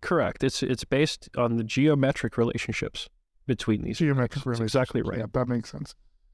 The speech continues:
Speaker 2: So it, it, this is a brand new database, right? And, and, and, uh, uh, wh-, where are you in the development phase right now? Or do you have a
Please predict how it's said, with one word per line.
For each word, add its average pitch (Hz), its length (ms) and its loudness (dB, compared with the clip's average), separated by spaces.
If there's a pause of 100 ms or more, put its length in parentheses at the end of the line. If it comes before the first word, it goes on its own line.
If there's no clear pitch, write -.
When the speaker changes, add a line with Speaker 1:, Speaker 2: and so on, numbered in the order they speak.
(360)
Speaker 2:
So 240 200 4
it, 233 240 2 (120)
it, 226 160 2 (560)
this 220 180 2
is 294 140 2
a 254 60 4
brand 190 280 6
new 175 140 4
database, 120 580 -2
right? 131 180 0
And, 131 220 0
and, 127 240 -2
and, 139 260 0
uh, 127 340 0
uh, 139 120 -4
wh-, 180 220 -4
where 233 220 4
are 277 100 6
you 254 160 6
in 226 80 6
the 202 60 4
development 156 520 0
phase - 460 -4
right 120 240 0
now? 113 120 -6 (100)
Or 135 240 0
do 147 120 0
you 156 120 2
have 165 300 2
a 170 200 2